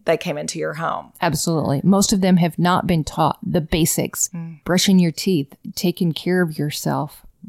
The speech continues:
Speaker 2: combing your hair. It all matters. I think we've had to work on that with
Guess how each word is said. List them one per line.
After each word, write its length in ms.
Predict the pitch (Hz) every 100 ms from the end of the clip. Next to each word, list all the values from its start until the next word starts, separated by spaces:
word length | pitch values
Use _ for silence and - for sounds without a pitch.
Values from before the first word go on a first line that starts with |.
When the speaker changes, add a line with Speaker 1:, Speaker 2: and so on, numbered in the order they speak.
| -
Speaker 2:
combing 280 | - 165 175
your 160 | 170
hair. 420 | 147 185 196 156 -
It 180 | 170 170
all 220 | 170 190
matters. 720 | 208 170 202 180 - - - -
I 80 |
think 260 | 202 214 208
we've 180 | 196 208
had 160 | 208
to 80 | 185
work 260 | 165 190 190
on 160 | 180
that 180 | 160 156
with 180 | 165 165